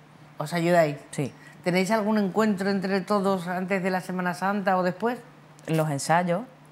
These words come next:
Speaker 1: Ahí.
Speaker 2: Nosotras vamos a ver lo de los niños, los niños vienen a vernos a nosotros.
Speaker 1: ¿Sois bordes con los niños? No,
Speaker 2: No.
Speaker 1: que va, ¿no? Mira, mira.
Speaker 2: Somos
Speaker 1: Bueno.
Speaker 2: una cuadrilla en conjunto, no hay dos cuadrillas.
Speaker 1: ¿Cómo está el Santo Entierro ahora? Ha tenido momentos buenos y momentos regulares.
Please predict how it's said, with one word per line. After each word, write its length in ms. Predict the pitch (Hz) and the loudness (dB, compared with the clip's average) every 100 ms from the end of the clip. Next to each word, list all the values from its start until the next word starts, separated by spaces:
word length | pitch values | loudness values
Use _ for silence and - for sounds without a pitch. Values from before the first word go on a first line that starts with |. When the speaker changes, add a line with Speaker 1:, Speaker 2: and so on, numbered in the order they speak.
| - | -4
Speaker 1:
Ahí. 160 | 156 | 0
Speaker 2:
Nosotras 420 | 156 165 170 170 | 2 2 0 2
vamos 180 | 170 175 | 2 2
a 20 | |
ver 100 | 170 | 2
lo 80 | 175 | 2
de 60 | 170 | 2
los 100 | 170 | 2
niños, 260 | 196 208 208 | 0 2 2
los 100 | 190 | 2
niños 200 | 170 165 | 0 0
vienen 200 | 170 170 | 2 2
a 140 | 165 | 2
vernos 200 | 165 170 | 2 0
a 20 | |
nosotros. 520 | 165 165 - 208 208 220 - - - - - | -2 0 0 2 0 -2 -10 -20 -20 -20 -18
Speaker 1:
¿Sois 340 | - 156 160 | -6 -2 0
bordes 300 | 156 139 151 | 0 0 -2
con 140 | 190 | -2
los 80 | 165 | -2
niños? 400 | 135 135 139 185 | -2 -4 -4 -2
No, 220 | 170 147 | -2 -2
Speaker 2:
No. 540 | 175 165 127 143 139 110 - - - | -2 -2 -2 0 -2 -4 -10 -20 -8
Speaker 1:
que 120 | 143 | -6
va, 340 | 123 135 127 | -2 0 -2
¿no? 280 | 117 127 165 196 214 - 147 160 | -6 -8 -8 -10 -16 -18 -10 -6
Mira, 160 | 147 | -6
mira. 220 | 139 127 - | -6 -8 0
Speaker 2:
Somos 200 | 190 196 | 4 4
Speaker 1:
Bueno. 80 | 220 | 4
Speaker 2:
una 160 | 214 190 | 4 4
cuadrilla 300 | 185 180 175 | 2 4 0
en 60 | |
conjunto, 420 | 160 165 165 165 | 0 -2 0 0
no 100 | 165 | 2
hay 120 | 196 190 | 4 4
dos 120 | 185 | 2
cuadrillas. 440 | 180 156 139 123 - - - - - | 2 0 -2 -6 -10 -20 -20 -20 -6
Speaker 1:
¿Cómo 200 | - 269 | 0 2
está 160 | 247 170 | 2 2
el 60 | 151 | 0
Santo 240 | 165 156 | -2 -4
Entierro 300 | 151 156 147 147 | -2 -2 -2 -2
ahora? 300 | 139 139 139 - - - - - | -2 -4 -8 -14 -20 -18 -18 -14
Ha 40 | |
tenido 300 | 147 160 160 | -8 -6 -2
momentos 420 | 156 156 156 156 147 - - | -2 -2 -4 -6 -8 -12 -10
buenos 440 | 156 175 175 175 170 | -2 0 0 -4 -6
y 20 | |
momentos 340 | 147 143 143 | -8 -6 -6
regulares. 440 | 143 143 143 135 | -6 -2 -4 -4